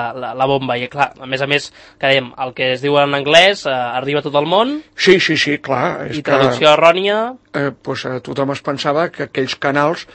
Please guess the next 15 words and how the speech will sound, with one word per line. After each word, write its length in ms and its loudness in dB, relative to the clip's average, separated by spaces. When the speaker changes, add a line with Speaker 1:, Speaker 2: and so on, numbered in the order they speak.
Speaker 2:
que 140 -6
realment 400 -4
no 100 -2
existeixen, 720 -2
hi 120 -6
ha, 140 -2
hi 320 -8
ha 80 -4
gorges, 640 0
però 220 -10
no 100 -8
hi 80 -8
ha 120 -12
canals, 560 -6
no? 180 -12